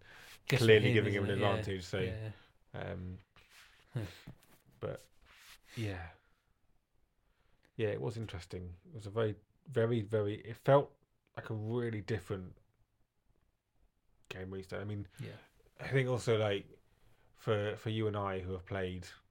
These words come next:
Speaker 2: what, two hundred games of Moonstone,
Speaker 1: Oh, I
Speaker 2: probably?
Speaker 1: don't, I don't know.
Speaker 2: Something
Speaker 1: Yeah.
Speaker 2: like that. I know we've only recorded, this is, like, that was, that
Speaker 1: <laughs>
Speaker 2: was number fifty-two that we've recorded. We've played a lot more. We've played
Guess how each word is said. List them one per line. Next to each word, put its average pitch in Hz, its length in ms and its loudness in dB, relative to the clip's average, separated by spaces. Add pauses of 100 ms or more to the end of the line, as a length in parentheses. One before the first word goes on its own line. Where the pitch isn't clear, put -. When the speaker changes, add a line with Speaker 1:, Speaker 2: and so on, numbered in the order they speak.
(560)
Speaker 2:
what, - 100 -20 (340)
two - 160 -10
hundred 131 240 -6
games 139 220 -6
of 147 60 -4
Moonstone, 156 360 -4
Speaker 1:
Oh, - 20 -6
I 160 40 -6 (140)
Speaker 2:
probably? 214 220 -2
Speaker 1:
don't, 127 120 -8
I 104 160 -16
don't 104 120 -14
know. 110 160 -14 (1160)
Speaker 2:
Something - 260 -8
Speaker 1:
Yeah. 147 80 -4
Speaker 2:
like 147 40 -2 (120)
that. - 40 -8
I - 40 -2
know 143 120 8
we've 127 120 8
only 113 120 8
recorded, 110 440 6
this 98 80 -6
is, 104 120 -8
like, 101 320 0
that 143 120 10
was, - 80 4
that 123 160 8
Speaker 1:
<laughs> - 0 -
Speaker 2:
was 120 120 -2
number 101 260 -4
fifty-two 98 1000 -6
that 90 120 -10
we've 98 220 -10
recorded. 98 760 -2 (600)
We've 110 180 -6
played 104 380 -4
a 92 60 -6
lot 95 260 -4
more. 90 340 -6
We've 107 160 -4
played 110 220 4